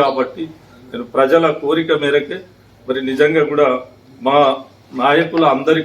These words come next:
కోరిక మేరకే ఇవాళ బీఆర్ఎస్ పార్టీకి, బీఆర్ఎస్ ప్రాథమిక సభ్యత్వానికి నేను కానీ, మా, మరి మా మిస్సెస్ అయిన ఎంపీపీ గారు కానీ,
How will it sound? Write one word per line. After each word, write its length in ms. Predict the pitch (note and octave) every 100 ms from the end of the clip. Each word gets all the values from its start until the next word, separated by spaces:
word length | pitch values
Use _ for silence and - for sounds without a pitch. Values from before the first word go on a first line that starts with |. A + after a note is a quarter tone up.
| C#3
కోరిక 260 | C#3+ D3 C#3+
మేరకే 340 | C3 B2+ C3 C3 B2+
ఇవాళ 260 | C3+ B2+ A#2 - - _ -
బీఆర్ఎస్ 480 | B2 D#3+ E3 D3+ D3 -
పార్టీకి, 560 | C#3+ C#3+ D#3+ D#3 F3 F#3+ - - - -
బీఆర్ఎస్ 440 | C3 D#3+ D#3+ D#3 - - -
ప్రాథమిక 580 | C3+ C#3+ E3+ D3+ D3+ C#3+ -
సభ్యత్వానికి 720 | C3 D3+ D3+ - D3 C#3 C3+ B2
నేను 220 | B2+ D3 D3
కానీ, 220 | C3+ C3+ E3 - - - _ _ B2
మా, 100 | C3 B2+ - - - _ - _ _ _ - -
మరి 160 | B2 B2+
మా 80 | B2 A#2+
మిస్సెస్ 340 | B2+ D#3+ D#3 D3+
అయిన 160 | C#3+ C3+ B2
ఎంపీపీ 360 | B2+ D#3+ D#3 D3 C#3
గారు 180 | C3 B2+
కానీ, 180 | B2+ C#3+